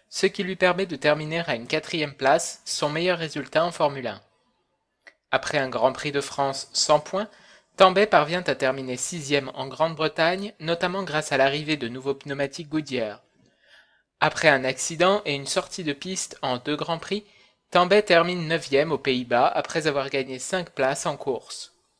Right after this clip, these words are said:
Parti de la dix-neuvième place, le Français retrouve le chemin des points en terminant le tragique Grand Prix d'Italie,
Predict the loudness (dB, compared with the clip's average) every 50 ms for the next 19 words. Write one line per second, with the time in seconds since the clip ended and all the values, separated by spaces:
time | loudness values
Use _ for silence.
0 | _ -20 -20 -20 _ _ _ _ 2 2 2 0 -4 0 2 4 4 4 4 2
1 | -4 -8 -2 -2 -2 0 0 -2 -2 -2 2 2 4 4 4 2 -2 -4 -4 -2
2 | -2 -2 -2 0 -2 -2 -2 0 0 -2 -2 -2 -4 -6 -10 -10 -10 -10 -10 -8
3 | -6 -6 -4 -2 -2 -2 0 0 -2 -2 -4 -2 -2 0 0 0 -2 -4 -2 -2
4 | -2 -2 -2 -4 -4 -4 -4 -4 -6 -2 0 0 0 0 -2 -6 -10 -8 -2 0
5 | 0 0 0 -4 -6 -8 -8 -8 -4 -4 -4 -4 -4 -8